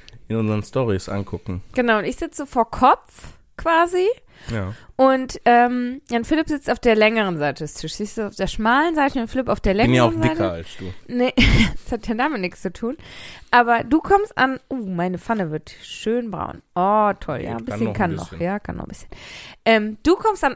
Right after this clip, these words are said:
Speaker 2: alles dran,
Speaker 1: Mhm.
Speaker 2: aber ich nur an die Hälfte der Sachen. Das heißt, ich muss dich ständig bitten, mir was anzureichen, aber du musst mich gar nicht bitten,
Speaker 1: Das
Speaker 2: dir
Speaker 1: ist
Speaker 2: was
Speaker 1: total
Speaker 2: anzureichen.
Speaker 1: okay.
Speaker 2: Ja, ist auch okay.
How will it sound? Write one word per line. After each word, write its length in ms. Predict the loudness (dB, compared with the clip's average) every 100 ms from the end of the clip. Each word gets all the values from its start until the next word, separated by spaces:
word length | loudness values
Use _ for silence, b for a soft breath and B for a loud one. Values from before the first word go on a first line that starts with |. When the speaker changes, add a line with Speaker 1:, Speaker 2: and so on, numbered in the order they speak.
| 2
Speaker 2:
alles 360 | 2 4 0
dran, 440 | -4 -2 -2 -4 -10 -12
Speaker 1:
Mhm. 280 | -8 -6 0
Speaker 2:
aber 260 | 4 4 2
ich 160 | 0 -2
nur 180 | -2
an 160 | -2 -2
die 100 | 0
Hälfte 360 | 0 -2 -2 -2
der 160 | -2
Sachen. 300 | -4 -8 -6
Das 120 | -6 -4
heißt, 180 | -4
ich 160 | -4 -4
muss 180 | -4 -2
dich 240 | -2 -2
ständig 520 | 0 -2 -2 -8 -12 -18 -2
bitten, 560 | 0 0 -2 -2 -4
mir 160 | -4 0
was 180 | 0 0
anzureichen, 800 | -6 -4 0 2 0 -4 -10 -10 -8
aber 260 | -4 -4
du 200 | -6 -10 -12 -10
musst 340 | -14 -14 _
mich 280 | -10 -10 0
gar 180 | 2 4
nicht 220 | 2 -2
bitten, 360 | -8 -8 -12 -10
Speaker 1:
Das 100 | -6
Speaker 2:
dir 40 | -4
Speaker 1:
ist 100 | -4
Speaker 2:
was 60 | -4
Speaker 1:
total 160 | -4 -4
Speaker 2:
anzureichen. 300 | -4 -6 -6
Speaker 1:
okay. 160 | -8 B B B B
Speaker 2:
Ja, 140 | 0 0
ist 180 | 0 -2
auch 140 | -2
okay. 320 | -2 -2 -4